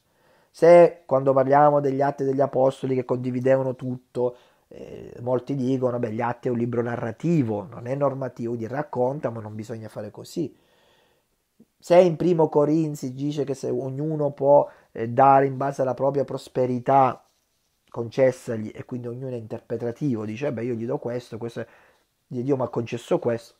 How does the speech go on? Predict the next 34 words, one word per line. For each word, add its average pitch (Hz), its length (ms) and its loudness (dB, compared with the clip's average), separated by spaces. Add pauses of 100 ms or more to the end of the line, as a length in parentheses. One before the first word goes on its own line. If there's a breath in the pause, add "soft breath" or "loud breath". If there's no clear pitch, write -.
(460)
C'è 233 120 0
una 196 260 4
fa-, 214 320 4
una 165 220 0
parte 208 380 0
del 127 320 -2
messaggio 143 380 -6
di 131 100 -10
Gesù 180 220 -4
che - 220 -8 (340)
è - 180 -8
chiaro. - 500 -12 (920)
Gesù 202 260 -2
quando 135 300 4
parla 165 300 2
della 127 220 0
vedova, 107 540 -4
Luca 147 340 -4
ventuno 117 560 -6
quattro, - 580 -10 (100)
dice 147 200 -8
una 151 100 -2
cosa 220 160 -4
molto 160 200 -4
importante. - 560 -16 (580)
La 123 300 0
vedova 214 800 4 (220)
non 131 240 -10
ha 302 120 0
messo 127 840 -6
il 143 160 -6
superfluo, 113 960 -8 (320)
ma 107 260 -10
il 233 400 -6